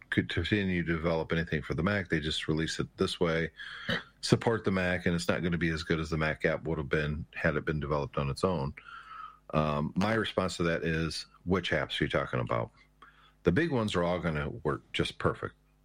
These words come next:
Um, the smaller ones, well, n-, name a couple. B B Edit? Uh, what? Wh-, which ones do people have a problem with that,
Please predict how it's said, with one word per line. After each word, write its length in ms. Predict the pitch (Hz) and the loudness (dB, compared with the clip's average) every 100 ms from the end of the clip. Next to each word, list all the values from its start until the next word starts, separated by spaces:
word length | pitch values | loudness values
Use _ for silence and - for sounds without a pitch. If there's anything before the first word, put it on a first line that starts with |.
| _ _ _ _ - | _ _ _ _ -4
Um, 380 | 69 76 73 67 | 0 0 0 -2
the 80 | 92 | -4
smaller 400 | - 104 104 117 | 0 2 2 2
ones, 460 | 120 123 139 - - - | 0 0 -2 -4 -8 -4
well, 360 | 90 101 104 101 _ _ _ _ _ _ _ _ _ _ _ _ _ | 0 2 0 -4 _ _ _ _ _ _ _ _ _ _ _ _ _
n-, 140 | 87 - | -6 -2
name 280 | 87 98 104 | 0 2 2
a 60 | 104 | 2
couple. 400 | 82 - - - _ _ - | 0 -2 -6 -8 _ _ 2
B 100 | 92 | 2
B 220 | 82 71 | 4 2
Edit? 280 | 90 131 - - _ _ _ _ | 2 0 -4 -12 _ _ _ _
Uh, 80 | 170 | -2
what? 320 | - 113 - - - - | 2 0 -2 -8 -14 -4
Wh-, 220 | 107 - | -2 0
which 240 | 113 123 | 0 0
ones 380 | 127 123 117 98 - - - - - - - | 2 2 0 -4 -10 -20 -20 -20 -20 -20 4
do 80 | 110 | 6
people 280 | - 113 104 | 6 2 2
have 120 | 98 | 0
a 80 | 87 | 0
problem 360 | 117 113 104 | 2 2 2
with 240 | 85 85 - | 2 2 2
that, 220 | 85 | 2